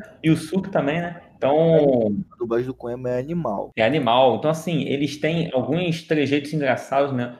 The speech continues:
Speaker 1: O Yusuke, principalmente, é o, é o, é o cara que mais solta gíria. Cara, eu acho que a dublagem, se um, se o Millennium for assistir hoje, eu acho que o, ele vai achar bem engraçada a dublagem. É, é meu, meu chute aí, né?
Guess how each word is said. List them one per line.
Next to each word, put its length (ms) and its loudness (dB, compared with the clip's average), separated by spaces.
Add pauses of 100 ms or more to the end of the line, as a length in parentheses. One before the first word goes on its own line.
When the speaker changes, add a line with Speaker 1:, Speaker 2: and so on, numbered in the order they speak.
Speaker 1:
O 100 0
Yusuke, 420 0
principalmente, 640 0
é 60 4
o, 140 2
é 60 4
o, 340 2
é 40 -2
o 80 2
cara 200 0
que 120 -6
mais 260 -2
solta 360 2
gíria. 340 -2 (200)
Cara, 180 6
eu 140 6
acho 180 2
que 80 -4
a 40 -4
dublagem, 760 -2
se 260 -8
um, 160 2
se 160 -6
o 60 0
Millennium 400 2
for 160 -2
assistir 400 -4
hoje, 300 2
eu 100 4
acho 160 -2
que 100 -8
o, 580 -2
ele 140 -2
vai 140 4
achar 180 0
bem 160 0
engraçada 640 0 (200)
a 40 -14
dublagem. 520 -2 (280)
É, 440 -4
é 20 -4
meu, 260 0
meu 220 0
chute 460 -2
aí, 160 0
né? 200 -2